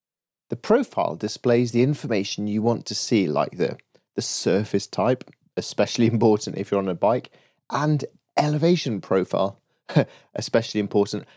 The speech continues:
for everyone, the ups and the downs. On a road bike, for example, that means you can anticipate the big climbs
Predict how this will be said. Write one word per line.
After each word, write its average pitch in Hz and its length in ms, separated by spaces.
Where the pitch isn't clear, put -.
for - 100
everyone, 127 460
the 87 160
ups - 340
and 71 100
the 85 60
downs. 113 560
On 135 100
a 135 60
road 147 320
bike, 107 260
for - 120
example, 92 520
that 175 240
means 98 260
you 104 80
can 113 140
anticipate 120 720
the - 60
big 151 540
climbs 110 560